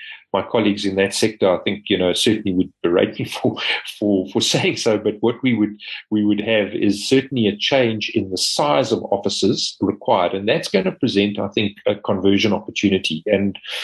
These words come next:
this model, I think, would, would, uh, you know, to some of the bigger players, if you s-,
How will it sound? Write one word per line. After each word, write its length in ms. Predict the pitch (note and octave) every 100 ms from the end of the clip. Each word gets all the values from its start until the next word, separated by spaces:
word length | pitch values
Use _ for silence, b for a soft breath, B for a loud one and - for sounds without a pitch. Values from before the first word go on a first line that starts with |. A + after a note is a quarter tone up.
| B B B -
this 240 | C3+ C#3+
model, 360 | B2+ D3+ D#3+ A#2+
I 100 | G2+
think, 260 | A2+ G#2+ -
would, 180 | G2+ - -
would, 180 | G#2 - - -
uh, 160 | - - - _
you 120 | G#2
know, 160 | G2 F#2
to 200 | - G#2+
some 220 | G2+ C3
of 80 | C#3+
the 60 | G#2+
bigger 280 | G#2+ G#2 B2+
players, 560 | - F#2+ F2+ F#2 - -
if 160 | -
you 120 | G#2+ G2+
s-, 200 | -